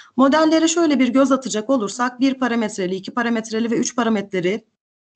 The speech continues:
lojistik modellerin sıklıkla kullanıldığını görüyoruz. Son dönemde dört parametreli, e, lojistik model de gündeme geldi.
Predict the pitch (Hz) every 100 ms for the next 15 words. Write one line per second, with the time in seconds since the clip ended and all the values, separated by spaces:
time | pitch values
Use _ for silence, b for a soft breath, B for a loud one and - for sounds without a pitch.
0 | _ 190 220 220 214 285 269 208 220 220
1 | 226 254 254 - 214 170 - 185 170 160
2 | 156 170 180 151 143 170 - 220 226 226
3 | 220 214 214 220 220 233 214 208 208 180
4 | 170 196 B B B B 175 180 170 180
5 | 175 - 196 175 175 170 160 151 170 185
6 | 208 214 214 202 208 233